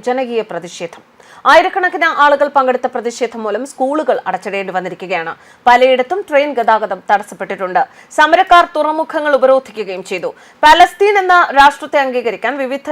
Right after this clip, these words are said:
യൂറോപ്യൻ രാജ്യങ്ങൾ രംഗത്ത് വരുന്നതിനിടെയാണ് ഈ പ്രതിഷേധം. കഴിഞ്ഞ ദിവസങ്ങളിൽ പോർച്ചുഗൽ, യു കെ എന്നീ രാജ്യങ്ങൾ പലസ്തീനെ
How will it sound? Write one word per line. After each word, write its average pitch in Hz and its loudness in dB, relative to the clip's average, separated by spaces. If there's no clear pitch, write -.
യൂറോപ്യൻ 247 0
രാജ്യങ്ങൾ 226 0
രംഗത്ത് 226 -4
വരുന്നതിനിടെയാണ് 220 -2
ഈ - -18
പ്രതിഷേധം. 175 -10
കഴിഞ്ഞ 247 4
ദിവസങ്ങളിൽ 254 -2
പോർച്ചുഗൽ, 247 0
യു 240 -6
കെ 269 0
എന്നീ 240 -4
രാജ്യങ്ങൾ 208 0
പലസ്തീനെ 220 -2